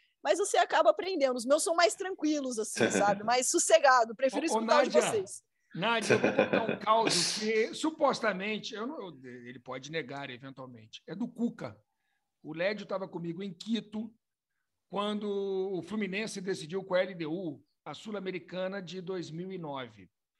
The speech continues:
Speaker 3: Reza a lenda, você falou de ônibus, né? O ônibus do
Speaker 1: Isso.
Speaker 3: Cuca, Rogério, não pode dar ré, tem essas histórias
Speaker 1: É.
Speaker 3: todas, né?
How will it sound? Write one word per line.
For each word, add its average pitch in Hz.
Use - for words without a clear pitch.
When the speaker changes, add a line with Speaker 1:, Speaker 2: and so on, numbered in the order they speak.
Speaker 3:
Reza 208
a -
lenda, 160
você 139
falou 175
de 180
ônibus, 147
né? 143
O 151
ônibus 269
do 202
Speaker 1:
Isso. 208
Speaker 3:
Cuca, 294
Rogério, 165
não 214
pode 233
dar 151
ré, 202
tem 220
essas 226
histórias 220
Speaker 1:
É. 226
Speaker 3:
todas, -
né? 151